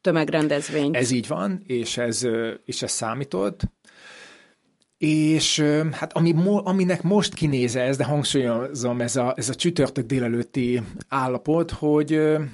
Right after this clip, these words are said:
Speaker 2: hát a kormány hátrébb lép, és azt mondja, hogy csinálja a főváros, pénze úgyse lesz rá. Hozzátehetem,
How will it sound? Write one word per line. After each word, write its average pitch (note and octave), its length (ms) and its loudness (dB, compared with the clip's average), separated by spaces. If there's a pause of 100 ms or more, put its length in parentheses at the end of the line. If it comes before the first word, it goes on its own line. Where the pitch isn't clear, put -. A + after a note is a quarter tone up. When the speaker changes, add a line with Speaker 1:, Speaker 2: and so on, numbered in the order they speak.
(240)
Speaker 2:
hát - 260 -10
a - 80 -12
kormány C3 460 -2
hátrébb C#3+ 400 -4
lép, D3 200 -2
és - 120 -6
azt B2 180 -4
mondja, C#3 180 -2
hogy C3 80 -6
csinálja A#2+ 320 -4
a A2 40 -4
főváros, C3 480 -4
pénze B2 320 -4
úgyse A#2 280 -6
lesz G#2+ 240 -4
rá. C#3+ 380 -2
Hozzátehetem, C#3 800 0